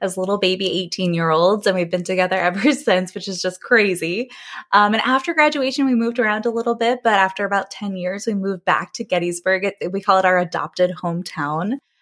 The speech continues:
And we came here to raise our boys. So we have a five-year-old and a four-year-old boys. They are, they are just such a light. Like, I just love being their mom.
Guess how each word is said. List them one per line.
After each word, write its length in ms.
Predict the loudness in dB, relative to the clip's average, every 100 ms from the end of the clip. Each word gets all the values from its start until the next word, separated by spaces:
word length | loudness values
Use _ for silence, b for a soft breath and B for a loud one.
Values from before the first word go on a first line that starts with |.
| _
And 140 | -2 0
we 100 | 0
came 220 | 0 4
here 160 | 4
to 140 | 4 0
raise 280 | 2 0 2
our 120 | 0
boys. 420 | 2 0 0 -4
So 80 | -6
we 120 | -8
have 300 | 0 0 2
a 200 | 0 0
five-year-old 640 | 0 0 0 0 4 4 2
and 120 | -4
a 60 | -6 -4
four-year-old 520 | -2 0 -2 -4 -2
boys. 540 | 4 4 4 0 0
They 140 | 0 2
are, 400 | 4 4 2 0 B B B _ _
they 140 | 0
are 80 | 0
just 260 | 0 -2 -2
such 200 | -2 0
a 80 |
light. 400 | -2 0 -2 -2 -2
Like, 200 | -4 -4 -4
I 160 | -4
just 220 | -2 -6 -4
love 260 | -4 -4
being 300 | -6 -8 -8
their 180 | -8 -8
mom. 420 | -6 -4 -2 -4